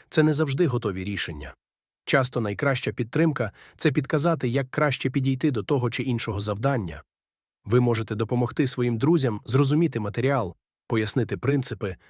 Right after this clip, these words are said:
а не просто давати їм результат. Такий підхід допоможе їм краще засвоїти інформацію, а вам бути впевненими, що, навіть до допомоги, ви підходите чесно та відповідально.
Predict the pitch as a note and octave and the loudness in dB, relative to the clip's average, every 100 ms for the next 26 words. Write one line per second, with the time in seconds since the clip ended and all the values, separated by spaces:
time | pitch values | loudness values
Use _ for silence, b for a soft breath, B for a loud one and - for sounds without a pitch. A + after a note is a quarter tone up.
0 | b A#2+ A#2+ A2+ E3+ - A#2+ A2+ C3 B2+ | b 2 2 4 0 2 -2 0 0 -2
1 | A2 G2+ G#2 B2 C#3 G#2+ D#2 - _ _ | -4 -2 0 0 0 -2 -4 -12 _ _
2 | _ _ _ B - C3 F3 C#3+ B2+ F3+ | _ _ _ B -2 2 2 2 -2 -2
3 | F3+ - C#3 C#3 D3+ E3+ C#3 A#2+ G#2+ D3+ | -2 2 2 2 2 0 0 -2 0 0
4 | C#3 - A#2 A#2 - D3 A#2+ G#2+ G2+ - | 0 -2 -4 -6 -2 0 0 -2 -4 -2
5 | B2 C#3 G#2+ - F#2+ F2 B B B - | 0 0 -2 -4 -6 -8 B B B -2
6 | G#2 B2+ A2+ A#2 F#2+ - D#3+ D#3+ C3 A2 | 2 2 2 -2 -4 0 2 4 2 0
7 | G2+ - - A#2 - B2 B2 G#2+ G#2 A2 | -2 -2 -2 -2 -2 0 2 0 -2 -2
8 | G2+ G2+ C3 D#3+ B2 G#2+ B B A#2+ C3 | -2 -2 2 2 2 0 B B 2 4
9 | D#3 - F#3 C#3 A2 - E3 D3 A#2+ B2+ | 4 2 2 2 -2 0 0 0 -2 0
10 | C3 C3 C3+ B2 G#2 E2 D2 | 0 0 0 0 0 -2 -8